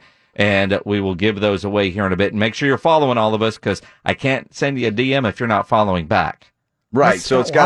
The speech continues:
Speaker 3: lost
Speaker 2: be
Speaker 3: in the
Speaker 2: all of
Speaker 3: mail.
Speaker 2: us.
Speaker 1: What?
Speaker 3: Must have got lost in the mail. I don't know what happened.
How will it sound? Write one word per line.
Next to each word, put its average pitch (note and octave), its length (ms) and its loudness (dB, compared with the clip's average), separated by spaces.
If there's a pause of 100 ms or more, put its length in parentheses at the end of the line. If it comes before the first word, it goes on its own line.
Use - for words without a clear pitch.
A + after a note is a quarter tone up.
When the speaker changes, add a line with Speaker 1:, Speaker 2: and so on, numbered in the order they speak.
Speaker 3:
lost - 20 0
Speaker 2:
be B2 60 2
Speaker 3:
in B2 40 4
the B2 60 6
Speaker 2:
all A#2 140 6
of G2 60 2
Speaker 3:
mail. G3 140 0
Speaker 2:
us. - 200 -12 (760)
Speaker 1:
What? C#3+ 380 -2
Speaker 3:
Must E3 280 0
have E3 60 -10
got E3+ 200 -4
lost D#3 300 -2
in D#3+ 60 -2
the C#3 80 0
mail. C#3+ 380 0
I D3 40 -2
don't E3+ 160 0
know D#3+ 100 2
what D3+ 120 2
happened. D3 340 0